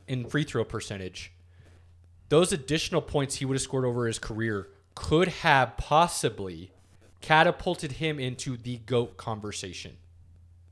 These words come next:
Because of his dominance, because of the stats he would have had then, where he would have been on the all-time list, and the fact that we had never seen anything like him.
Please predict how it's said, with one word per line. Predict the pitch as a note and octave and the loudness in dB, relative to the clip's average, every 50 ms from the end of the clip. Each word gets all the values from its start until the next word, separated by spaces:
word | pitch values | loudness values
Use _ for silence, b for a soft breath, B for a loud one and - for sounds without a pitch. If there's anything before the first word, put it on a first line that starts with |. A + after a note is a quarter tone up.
| - - - - - - - - - - | -20 -20 -20 -20 -20 -20 -20 -20 -20 -14
Because | - C#3 C3 - - E3 E3+ E3+ | -12 -12 -10 -2 2 2 2 4
of | F3+ | 4
his | F3+ F3 D3 | 0 0 4
dominance, | - D3 C#3 C3+ C3+ C3 C3 C3 B2+ - | 6 6 6 6 4 2 0 -2 -4 -8
because | - A#2 - - - D3+ C#3+ | -12 -14 -12 -2 -2 0 0
of | E3 D#3 | 0 -2
the | D3+ | -2
stats | - - - D#3 D3 D3 - | -4 2 2 2 2 2 0
he | - D#3 | -6 -4
would | C3+ C3+ | -2 -2
have | B2+ A#2+ - | -2 -2 2
had | - C3+ C3 C3 A#2+ G#2+ | 4 4 4 4 4 2
then, | G#2 G2 F#2 F2+ F2+ G2+ - - - - - b b b b b b b b | -4 -8 -8 -8 -10 -12 -14 -18 -20 -20 -20 b b b b b b b b
where | _ A#2+ C3+ D3 | _ 2 4 4
he | D3+ E3 F3 | 4 4 4
would | D#3+ D#3 | 4 4
have | D3+ | 4
been | C#3+ D#3 | 4 4
on | D3 C#3 C3+ | 4 4 4
the | C3 | 4
all-time | B2+ B2+ B2+ B2+ - - B2 A#2 A2+ | 4 4 4 4 0 -2 -2 -2 -2
list, | A2 A2+ A2 G2+ F#2+ - - - - b b b b b b b b b b | -2 -4 -4 -2 -2 -4 -4 -6 -8 b b b b b b b b b b
and | b A#2 | b -2
the | C3+ | -2
fact | C3 C3+ D#3 D3 C#3+ - - | 2 4 4 4 4 4 2
that | C#3+ B2 A2+ - - - _ _ _ _ _ _ _ _ - - - _ _ _ _ C#3 C3 B2 B2+ | 0 0 0 -6 -14 -20 _ _ _ _ _ _ _ _ -20 -20 -20 _ _ _ _ -12 -10 -6 0
we | C#3 E3+ E3+ | 6 6 6
had | C#3+ | 6
never | C#3+ C#3+ C#3+ C3+ C3+ | 8 6 6 6 4
seen | C3+ - C3+ B2 | 0 0 -2 -2
anything | A#2+ B2 A2+ - B2 A2 | -2 -4 -4 -6 -6 -4
like | G#2 F#2+ F#2 - | -4 -6 -6 -8
him. | D2 C2 | -14 -16